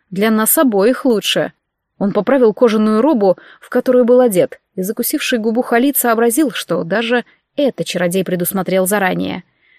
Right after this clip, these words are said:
Одежда его предназначалась для подземелья,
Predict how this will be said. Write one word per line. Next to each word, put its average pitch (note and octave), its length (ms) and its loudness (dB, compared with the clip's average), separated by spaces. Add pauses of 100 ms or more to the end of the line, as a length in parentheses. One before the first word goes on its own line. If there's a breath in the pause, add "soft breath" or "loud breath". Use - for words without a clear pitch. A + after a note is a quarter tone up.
Одежда B3 420 2
его C4+ 240 2
предназначалась B3+ 760 2
для A#3+ 180 0
подземелья, G3+ 800 -2